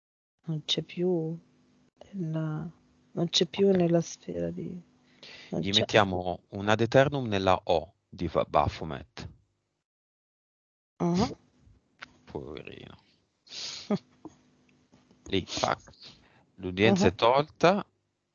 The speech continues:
Speaker 1: Sì.
Speaker 2: stacchiamo le mani, è lì, è lì, ormai è lì. Una O attira sempre un ad eternum.
Speaker 1: Mhm.
Speaker 2: Basta, ti chiami Eleno d'ora in poi,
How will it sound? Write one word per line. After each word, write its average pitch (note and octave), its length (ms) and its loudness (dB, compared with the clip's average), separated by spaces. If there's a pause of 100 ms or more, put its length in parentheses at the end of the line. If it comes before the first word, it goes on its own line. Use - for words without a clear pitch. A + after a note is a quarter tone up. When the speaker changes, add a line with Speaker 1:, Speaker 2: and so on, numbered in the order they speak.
(140)
Speaker 1:
Sì. A#3+ 140 10
Speaker 2:
stacchiamo F2 240 0
le F#2+ 100 -6
mani, C#3+ 300 4
è G#2+ 200 4
lì, A2 220 6
è A2+ 100 4
lì, F2+ 260 -4 (380)
ormai G#2 320 -2
è A2+ 40 -4
lì. F#2+ 240 -2 (1500)
Una A2+ 160 10 (140)
O C#3 100 10
attira G2 280 6
sempre F2+ 440 0
un E2 160 -4
ad D#2+ 100 -4
eternum. D#2+ 680 -6 (1500)
Speaker 1:
Mhm. G3 380 4 (1400)
Speaker 2:
Basta, F#2 300 2
ti G#2 80 -4
chiami G#2 340 6
Eleno F2 560 2
d'ora E2+ 240 -4
in E2 100 -6
poi, D#2+ 320 -6